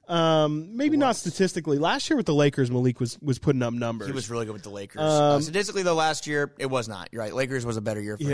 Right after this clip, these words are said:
Speaker 1: Yeah.
Speaker 2: Um, really good. I mean, he was good last year.
Speaker 1: Yeah.
Speaker 2: Um, also, side note, Malik Monk didn't start one game last year. I didn't really realize that.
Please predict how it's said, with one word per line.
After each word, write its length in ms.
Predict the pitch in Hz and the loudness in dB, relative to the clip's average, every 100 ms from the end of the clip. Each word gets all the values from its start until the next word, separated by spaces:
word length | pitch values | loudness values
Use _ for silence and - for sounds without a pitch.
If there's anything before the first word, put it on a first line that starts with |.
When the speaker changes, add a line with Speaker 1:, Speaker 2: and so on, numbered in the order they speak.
| 120 | -2
Speaker 1:
Yeah. 180 | 76 - _ - 120 113 110 | -6 -12 _ -12 -8 -6 -6
Speaker 2:
Um, 180 | 110 107 _ _ 113 | -8 -12 _ _ _
really 200 | 110 143 | -4 -4
good. 220 | 107 92 - | -4 -12 -16
I 40 | 107 | -16
mean, 160 | 104 | -16
he 100 | 110 - | -16 -16
was 140 | 180 151 | -14 -10
good 140 | 120 | -8
last 220 | 104 107 | -8 -10
year. 80 | - | -12
Speaker 1:
Yeah. 200 | 147 - - 165 - | -10 -12 -14 -18 -4
Speaker 2:
Um, 540 | 175 185 185 185 175 _ _ _ | -2 0 0 -2 -4 _ _ _
also, 180 | 160 170 | -6 -6
side 160 | 139 175 | -4 -4
note, 100 | 110 | -4
Malik 240 | 127 233 | -6 -6
Monk 180 | 143 147 | -8 -8
didn't 140 | 113 113 | -8 -8
start 200 | 113 110 | -6 -6
one 100 | 117 | -6
game 160 | 110 | -6
last 220 | 107 110 - | -8 -12 -16
year. 180 | 110 123 | -18 -18
I 60 | - | -14
didn't 140 | 123 | -12
really 140 | - 110 | -10 -10
realize 380 | 107 - 117 123 | -10 -12 -14 -18
that. 180 | 101 | -20